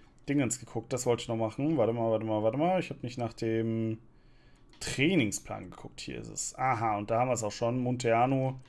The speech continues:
der ist volle Kanne auf Leistung. Auf Leistung? Ah, genau, auf Leistung und nicht auf Energie. Das ist das Problem.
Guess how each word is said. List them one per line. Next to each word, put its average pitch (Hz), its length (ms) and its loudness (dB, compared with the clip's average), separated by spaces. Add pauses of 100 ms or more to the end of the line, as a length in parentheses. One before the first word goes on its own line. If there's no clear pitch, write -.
(500)
der 113 200 2
ist 117 220 -2
volle 135 400 -2
Kanne 131 260 2
auf 113 220 2
Leistung. 127 1040 2 (560)
Auf - 180 -20
Leistung? - 560 -4 (1800)
Ah, 131 160 6
genau, 113 300 2
auf - 160 -4
Leistung 139 280 6
und 127 80 4
nicht 123 140 2
auf 117 80 2
Energie. 113 420 -4
Das 113 160 0
ist - 80 -4
das - 140 -6
Problem. 135 500 2